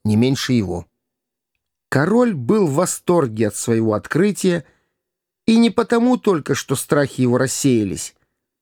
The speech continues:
Он чувствовал себя таким беспомощным, покинутым и одиноким, люди отнеслись к нему с такой бесчеловечной жестокостью, что возможность отдохнуть в обществе такого кроткого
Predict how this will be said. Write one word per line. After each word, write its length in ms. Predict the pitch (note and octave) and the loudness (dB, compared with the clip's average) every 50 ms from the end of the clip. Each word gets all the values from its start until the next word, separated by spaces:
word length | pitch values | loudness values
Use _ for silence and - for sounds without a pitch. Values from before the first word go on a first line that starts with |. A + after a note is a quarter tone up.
| _ _ - | _ _ -2
Он 200 | A2+ B2 C3+ C3 | 0 0 0 0
чувствовал 500 | - - F3+ F3+ - - - D3 C#3+ C3+ | 0 0 0 -2 -2 -2 0 0 0 0
себя 320 | - - C#3+ C3+ D#3 D3+ | -2 -2 0 0 0 0
таким 440 | - - C#3+ - - F3+ F3 E3 D3+ | 0 -4 -4 -2 -2 0 0 0 2
беспомощным, 960 | D3 D3 - - - - E3+ F3+ E3+ D#3 C#3 A#2 - - A2+ G#2+ A2 G#2+ - _ _ _ _ _ _ _ - | 0 -2 -2 -4 -4 -2 0 2 2 2 0 -2 -2 -2 -2 -2 -2 -4 -8 _ _ _ _ _ _ _ -2
покинутым 760 | C#3 C#3+ B2+ - - G3+ G3 F#3 F3 D3 - - C#3+ B2+ | -2 -2 -2 -2 0 2 2 2 2 0 0 0 -2 -2
и 140 | - - - D3+ | -2 -2 -2 0
одиноким, 720 | D3 C#3 B2+ D3 D3+ E3 F#3 F#3+ F3+ - - G#2+ G#2 G2+ - _ _ _ _ _ _ _ - | 0 2 2 2 2 2 2 0 0 -2 -6 -8 -8 -10 -12 _ _ _ _ _ _ _ -2
люди 380 | A#2 C3 F3 A#3 A3+ G3 D3+ F3+ | 0 2 2 2 0 0 0 0
отнеслись 640 | F3 D#3+ - E3+ F3 D#3+ - - F#3+ G3 D3 - | -2 -2 -2 -4 -6 -4 -2 -2 0 0 -2 -2
к 80 | - C#3+ | -2 0
нему 260 | D#3 F#3+ G3+ G3 F3 | 0 2 2 2 0
с 80 | - - | 0 -2
такой 340 | - F3 - - G#3+ G#3 | -4 -4 -2 0 0 0
бесчеловечной 840 | F#3+ D3+ C#3 D3 - - - D#3 E3 E3+ F3+ F#3 F3+ - - D3 C#3 | 0 0 -2 -2 -2 0 0 0 2 2 2 0 0 -2 -2 -2 0
жестокостью, 840 | A#2+ C#3 D3 - - A3 G#3+ G3 - D#3+ - - - - D#2+ - - _ _ _ _ _ _ _ _ _ _ | 0 0 -2 -2 0 0 0 0 0 -4 -4 -4 -4 -6 -6 -6 -8 _ _ _ _ _ _ _ _ _ _
что 260 | - - - - B2 | -8 -6 -2 0 2
возможность 640 | B2 C3+ A#2+ C3 D#3 D#3+ D#3+ C3+ C3+ C#3+ B2 - - | 2 2 2 2 0 0 0 0 -2 -2 -4 -6 -6
отдохнуть 600 | - C3+ B2 A#2+ C#3+ C#3 - - D#3 D3+ C#3+ - B2 | -4 -2 0 0 0 0 0 0 0 0 0 0 0
в 80 | A#2+ | 0
обществе 500 | D3 D#3 C3+ - - A#2+ - - B2 A#2+ | 0 0 0 -2 -4 -6 -4 -2 -2 -2
такого 380 | A2 - B2+ - - C#3+ C#3 C3 | 0 -2 -2 -2 0 0 -2 -2
кроткого 720 | - - B2 C3 F3+ F3+ D#3+ - - - C#3 A#2 A2+ G2+ | -2 -2 0 0 2 0 0 -2 -4 -2 -2 -2 -2 -4